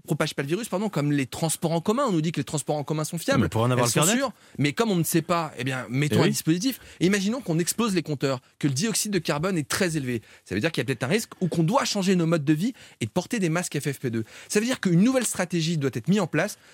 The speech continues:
Speaker 1: Ces détecteurs de dioxyde de carbone, ça coûte pas très cher au vu de tout ce qu'on dépense et surtout,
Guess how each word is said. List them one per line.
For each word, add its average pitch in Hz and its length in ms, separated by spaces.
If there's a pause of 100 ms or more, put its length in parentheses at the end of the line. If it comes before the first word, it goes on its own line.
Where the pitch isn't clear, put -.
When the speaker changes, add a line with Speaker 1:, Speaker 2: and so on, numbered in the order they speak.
Speaker 1:
Ces 107 140
détecteurs 196 440
de 165 80
dioxyde 156 300
de 143 60
carbone, 135 320
ça 139 100
coûte 170 160
pas 277 140
très 190 140
cher 180 260 (320)
au 135 80
vu 180 140
de 160 40
tout 202 140
ce - 80
qu'on 180 100
dépense 165 340
et 160 60
surtout, 185 340